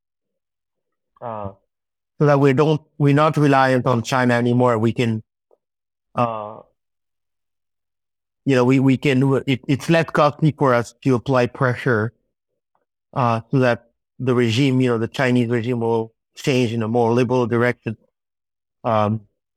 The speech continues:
and I, you know, and, and of course, yes, people are gonna use videos, people are gonna use photos to, you know, those media are extremely powerful because they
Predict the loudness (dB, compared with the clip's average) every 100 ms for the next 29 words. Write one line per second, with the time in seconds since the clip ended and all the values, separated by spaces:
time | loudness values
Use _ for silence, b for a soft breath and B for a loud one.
0 | _ _ _ _ _ -4 -2 0 2 4
1 | 4 4 2 2 -2 0 0 0 0 -2
2 | -2 -4 0 0 2 0 0 0 0 0
3 | 2 2 0 -4 -2 0 0 -2 -4 -4
4 | 0 2 0 -2 -4 -4 -4 _ _ _
5 | 0 0 0 0 2 4 4 2 2 2
6 | 2 2 -2 _ -2 2 2 0 0 2
7 | 2 0 2 2 0 -4 -4 -6 _ _
8 | _ _ _ _ _ _ _ _ _ -4
9 | -2 0 -2 0 0 2 0